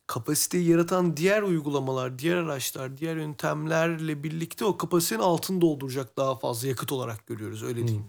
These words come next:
Speaker 1: Çakmak olarak değil, daha çok, e, işte benzin olarak görüyoruz ya da odun olarak görüyoruz eğitimi.
Speaker 2: <clears throat>
Speaker 1: Eğitimin sonuçlarını.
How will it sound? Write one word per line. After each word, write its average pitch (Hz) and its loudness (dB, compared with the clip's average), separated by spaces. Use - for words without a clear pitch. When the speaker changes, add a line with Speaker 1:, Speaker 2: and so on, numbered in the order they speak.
Speaker 1:
Çakmak 135 -4
olarak 135 -4
değil, 165 -6
daha 139 -2
çok, - -10
e, 131 -4
işte 123 -8
benzin 135 0
olarak 110 -2
görüyoruz 113 -8
ya 107 -18
da 113 -6
odun 117 -6
olarak 107 -8
görüyoruz 95 -8
eğitimi. 120 0
Speaker 2:
<clears throat> - -16
Speaker 1:
Eğitimin 127 -2
sonuçlarını. 110 -2